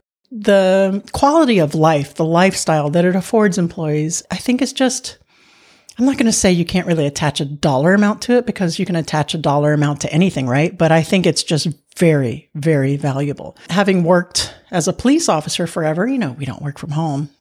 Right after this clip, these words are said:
I love working from home. There's just so much freedom. And if I have to step away for a doctor's appointment or something in the middle of the day, n-, ain't nobody, well, I'm the boss, so there's that. That, maybe that's not a,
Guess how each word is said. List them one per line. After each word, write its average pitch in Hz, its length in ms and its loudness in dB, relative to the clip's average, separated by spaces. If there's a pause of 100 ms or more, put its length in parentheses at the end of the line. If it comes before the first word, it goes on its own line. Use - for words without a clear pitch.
(160)
I 214 120 4
love 262 320 2
working 208 280 2
from 202 180 -4
home. 247 440 -2
There's 240 140 -2
just - 180 0
so - 80 0
much 233 220 2
freedom. 240 400 2
And 175 100 2
if 165 140 0
I 165 80 2
have 196 240 0
to 196 180 0
step 190 260 -2
away 190 300 2
for 165 160 0
a 160 80 -2
doctor's 180 400 0
appointment 214 400 0
or 208 60 0
something 220 400 2
in 220 80 2
the 220 80 4
middle 220 160 2
of 214 80 -6
the 233 80 2
day, 254 160 0
n-, 262 180 2
ain't 240 160 -2
nobody, 240 360 2
well, 151 160 0
I'm 147 100 0
the 147 80 -2
boss, 139 260 -2
so 143 220 -2
there's 151 300 -2
that. 143 240 2
That, 170 180 -4
maybe 175 180 2
that's 165 200 2
not 165 160 2
a, 156 120 -6